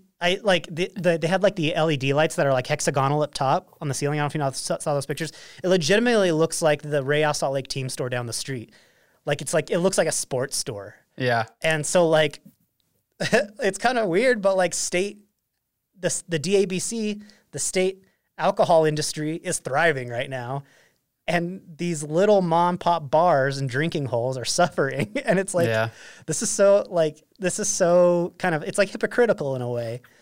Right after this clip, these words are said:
Speaker 2: It is.
Speaker 1: And they, they, they really need to just get out of their own way and let people,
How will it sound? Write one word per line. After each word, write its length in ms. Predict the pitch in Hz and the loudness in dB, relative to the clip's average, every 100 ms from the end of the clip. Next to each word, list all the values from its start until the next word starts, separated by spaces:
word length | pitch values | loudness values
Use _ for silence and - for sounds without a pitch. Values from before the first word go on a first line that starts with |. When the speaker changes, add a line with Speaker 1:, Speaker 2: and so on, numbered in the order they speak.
| 147 | -4
Speaker 2:
It 120 | 160 | -2
is. 160 | 143 | 0
Speaker 1:
And 320 | 175 165 147 143 | 0 -2 -2 0
they, 200 | 185 180 190 _ _ | 0 0 -8 _ _
they, 220 | 170 165 | -2 -2
they 160 | 175 175 | 0 0
really 260 | 185 202 | 2 2
need 160 | 175 180 | 2 0
to 80 | 165 | -2
just 220 | 139 135 | -4 0
get 120 | 147 | 2
out 140 | 156 151 | 2 2
of 80 | |
their 140 | 147 139 | 2 0
own 180 | 135 135 | 0 -2
way 380 | 175 139 127 | -2 -2 -4
and 360 | 160 139 135 131 | -6 -6 -6 -8
let 280 | 139 147 160 | -4 -2 -2
people, 540 | - 160 151 135 131 | -4 -6 -4 -4 -6